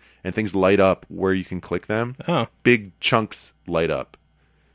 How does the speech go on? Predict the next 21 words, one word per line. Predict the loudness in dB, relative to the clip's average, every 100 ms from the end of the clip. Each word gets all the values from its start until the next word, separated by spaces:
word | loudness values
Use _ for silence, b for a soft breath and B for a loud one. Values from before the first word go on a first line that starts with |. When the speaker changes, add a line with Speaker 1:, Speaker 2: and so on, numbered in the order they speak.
| _
Speaker 1:
So | 2 4 4
it's | 2
not | 0 0
like | 0 -2 -2
you're | -2
really | 0 0 0
hunting | -4 -6 -6 -4
very | -4 -4
much. | -4 -4 -4
Speaker 2:
Yeah. | -4 -4 -4 -8 _
Speaker 1:
You | -8
can | -6 -6
instantly | -6 -6 -6 -6
see | -4 -4
what's | -2 -2 -2 -4
selectable. | -2 -2 -4 -6 -6 -8 -14 _ _
Not | 2 2
everything | 2 0 -2
that's | -4 -6
selectable | -4 -4 -4 -4 -4 -4
will | -6 -6 -10